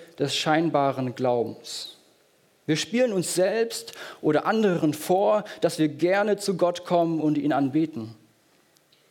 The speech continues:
Doch in Wirklichkeit denken wir nur an uns selbst. Zum Beispiel können wir in den Gottesdienst kommen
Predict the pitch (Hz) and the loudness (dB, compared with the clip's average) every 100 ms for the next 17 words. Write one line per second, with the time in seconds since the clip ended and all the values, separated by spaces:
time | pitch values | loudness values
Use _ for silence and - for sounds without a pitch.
0 | _ - - 240 170 151 226 - 208 - | _ -18 -4 -2 0 2 2 0 -2 2
1 | 175 175 190 190 160 165 156 180 180 180 | 2 0 -2 -2 0 0 2 0 0 -4
2 | - - - 147 143 135 143 117 135 - | -10 -12 -2 0 0 0 0 0 -4 -12
3 | - - _ _ _ _ _ _ _ _ | -14 -18 _ _ _ _ _ _ _ _
4 | _ - - - - 165 175 226 - 196 | _ -18 -16 -6 0 2 2 2 0 -2
5 | 185 202 208 190 165 156 190 220 247 - | 2 0 2 2 2 2 2 0 -2 -4
6 | 220 214 - 196 214 233 247 | -2 -2 0 0 2 -2 -6